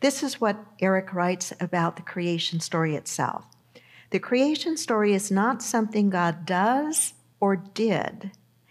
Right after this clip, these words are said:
It is what God is." It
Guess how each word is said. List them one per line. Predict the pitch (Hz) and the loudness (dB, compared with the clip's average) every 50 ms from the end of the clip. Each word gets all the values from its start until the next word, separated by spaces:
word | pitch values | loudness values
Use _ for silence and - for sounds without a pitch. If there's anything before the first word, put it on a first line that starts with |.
| _ _ _ _ | _ _ _ _
It | 208 196 202 202 196 | 2 2 2 0 2
is | 214 240 262 277 285 277 - | 4 4 6 4 2 0 -4
what | 247 208 196 202 - - 180 180 | -6 -2 -2 -2 -2 -2 -6 -4
God | - 196 190 180 180 190 190 190 190 190 196 - _ _ _ _ _ - | 0 2 2 4 4 4 2 2 0 -2 -6 -10 _ _ _ _ _ 0
is." | - 214 220 208 170 143 - - - - - - - _ _ _ _ _ _ _ _ _ _ _ _ _ _ _ - _ | 2 4 4 4 4 2 -2 -6 -12 -12 -14 -14 -14 _ _ _ _ _ _ _ _ _ _ _ _ _ _ _ -20 _
It | - 180 175 - | -6 -6 -6 -4